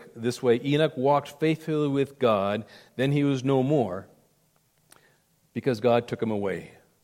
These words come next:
When it says God took him away, in the Hebrew, the word describes a sudden,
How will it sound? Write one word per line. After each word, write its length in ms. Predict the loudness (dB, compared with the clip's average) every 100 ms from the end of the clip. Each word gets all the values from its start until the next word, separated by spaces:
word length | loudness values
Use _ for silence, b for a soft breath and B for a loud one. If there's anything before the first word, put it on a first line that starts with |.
| _ b b b -4
When 120 | 0
it 40 |
says 240 | 6 6 8
God 280 | 8 8
took 160 | 4 2
him 100 | 4
away, 420 | 6 8 8 8
in 100 | 4
the 80 | 2
Hebrew, 420 | 2 2 6 6
the 120 | 8
word 260 | 6 6 4
describes 500 | 2 0 4 4 4
a 120 | 0
sudden, 680 | -2 0 2 4 4 4 2